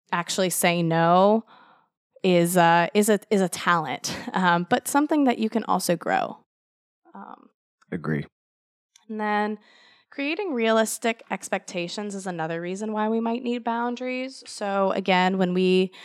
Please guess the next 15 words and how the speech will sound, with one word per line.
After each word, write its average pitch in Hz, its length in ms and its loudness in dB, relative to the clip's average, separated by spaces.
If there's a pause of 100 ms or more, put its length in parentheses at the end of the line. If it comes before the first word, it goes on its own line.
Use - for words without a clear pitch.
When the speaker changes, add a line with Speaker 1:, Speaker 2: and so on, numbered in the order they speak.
(240)
Speaker 1:
communicate 277 640 4
clearly 233 440 2
what 185 240 4
is 202 160 4
okay 175 540 0
and 185 140 0
what 170 200 -2
isn't, 202 440 0
people 240 300 -2
know 175 240 4
what's 170 220 0
expected 165 540 -4
of 151 140 -4
them. 175 220 -6
So 170 340 2